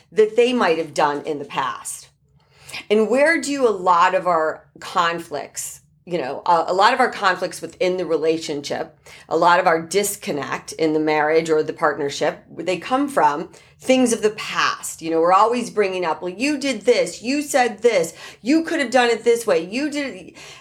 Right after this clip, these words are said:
and, you know, you've gotta let those things go. And you, you're starting a blank slate, right? So when I, um, start with my couples, I tell them, "Okay, so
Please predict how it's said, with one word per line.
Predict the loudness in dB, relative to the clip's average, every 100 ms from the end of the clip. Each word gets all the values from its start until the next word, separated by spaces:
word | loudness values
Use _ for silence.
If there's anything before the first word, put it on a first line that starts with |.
| _ 2
and, | 4 4 2 -4
you | -2 0
know, | 0
you've | -2 0
gotta | 2 4
let | 2 2
those | -4 -4
things | -4 -6 -4
go. | 0 0 0 -6 -16 _ _ _ _ -12 -2
And | 0 0
you, | -2
you're | -2 0 0
starting | 2 2 4 2
a | 0
blank | 2 2 2 -4
slate, | -6 -2 0 -2 -6 -8
right? | -2 0 0
So | 2 4
when | 4 4
I, | 4 2 -2 -2
um, | -2 -4
start | -4 0 2
with | 0 -4
my | -4
couples, | -4 -6 -4 -4
I | 0 0
tell | 0 0 0
them, | 0
"Okay, | -4 -2 -2
so | 2 2 2